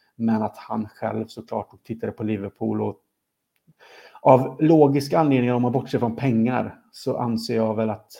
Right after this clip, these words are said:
det beslutet inte är så svårt att ta om man är en ung spelare som får prata med Klopp och bli införstådd med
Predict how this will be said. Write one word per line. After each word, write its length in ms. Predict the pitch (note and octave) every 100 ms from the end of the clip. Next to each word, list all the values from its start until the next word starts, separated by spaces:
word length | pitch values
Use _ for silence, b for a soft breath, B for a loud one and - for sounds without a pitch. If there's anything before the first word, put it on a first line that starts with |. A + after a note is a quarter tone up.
| _
det 240 | A#2 A#2
beslutet 460 | A2+ A2 A#2+ A2 A#2+
inte 260 | A#2 A2+ G#2+
är 20 |
så 80 | G2+
svårt 300 | A#2+ A2 A2
att 100 | A2
ta 180 | C3
om 140 | A#2+ A2+
man 160 | A2+
är 160 | A2 A2+
en 140 | B2+
ung 260 | B2 A#2 A2
spelare 440 | - A#2+ A2 A2
som 160 | G#2+ G#2
får 100 | A2+
prata 400 | - A#2 - A#2+
med 200 | A#2 A2+
Klopp 300 | A#2+ A2+ - -
och 200 | A#2+ _ _ - b b b -
bli 220 | A2+ C3
införstådd 560 | A2 - A2+ A#2 A2+
med 300 | A#2 A#2 G#2+